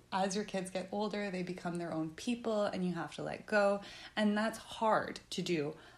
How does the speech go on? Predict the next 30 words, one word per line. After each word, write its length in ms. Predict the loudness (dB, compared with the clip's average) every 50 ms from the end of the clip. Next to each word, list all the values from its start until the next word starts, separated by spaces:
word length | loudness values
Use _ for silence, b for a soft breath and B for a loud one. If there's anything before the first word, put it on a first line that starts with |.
| B B -4
I 100 | 0 2
would 180 | 4 4 4 2
never, 880 | 2 0 0 2 4 4 4 4 4 4 2 2 2 2 2 0 -2 -4 B B B B B B _ _ -20 _ _ _ _ _ -20 -20 _ -20 -20 -14 -8 -4
oh, 200 | 2 2 4 4
there's 200 | 4 2 2 0
this 160 | -2 -2 0
word 240 | 2 4 6 6 6
I've 80 | 6
been 100 | 4 2
trying 200 | -4 -4 -6 -6
to 60 | -6
think 200 | -4 -2 -2 -2
of 140 | -2 -2 -4
for, 120 | -4 -4 -2
like, 280 | -2 -2 -4 -4 -10 _ -20 -20 -20 -20 -14 -6
four 200 | 0 2 2 4
weeks 320 | 2 2 -2 -2 -6 -8
and 80 | -8 -8
I 20 |
can't 420 | -8 -6 -6 -4 -4 -4 -4 -6 -8 -12 _ -10
think 200 | -6 -6 -4 -4
of 80 | -6 -6
it. 200 | -6 -6 -6 -8 B B B B B B B 2
I 80 | 2
would 120 | 2 2 4
never, 580 | 2 2 2 2 0 0 0 -2 -2 -4 -8 -12 -18 _ _ _ _ _ _ -20 _ _ -20 _ -20 _ -20 -20 -20 -20 _ _ _ _ _ _ _ _ -20 -20 _ _ -10 -6
like, 240 | -4 -2 -2 -2
negate 460 | 0 0 -2 0 0 -2 -2 -2 -4 -4
that 320 | -2 -2 0 0 -2 -2
or 480 | 0 0 0 2 2 2 0 -2 -4 -6